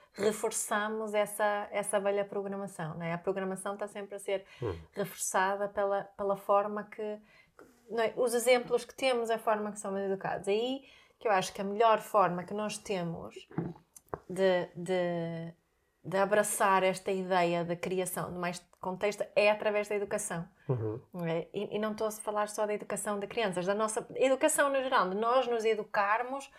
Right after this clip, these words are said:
Speaker 1: sobre formas como é que podemos melhor, hum, eh, criar contexto.
Speaker 2: Uhum.
Speaker 1: Não é? Um contexto para nós e ajudar,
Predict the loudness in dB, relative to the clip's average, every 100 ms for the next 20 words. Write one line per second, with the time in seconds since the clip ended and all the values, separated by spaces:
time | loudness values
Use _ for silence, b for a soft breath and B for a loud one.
0 | b b -4 2 6 4 2 -2 4 4
1 | 4 -4 -6 -6 -6 -10 -16 -8 -6 -6
2 | -10 -8 -6 2 6 6 6 2 -4 b
3 | b b _ -2 -2 -2 -4 -6 -6 -6
4 | -8 -6 0 2 0 -2 -6 -4 -2 -2
5 | -4 -12 -8 -6 -6 -10 -10 -8 -8 -6
6 | -6 -2 -2 -2 -2 0 0 2 2 2
7 | -2 -10 -8 0 0 2 0 0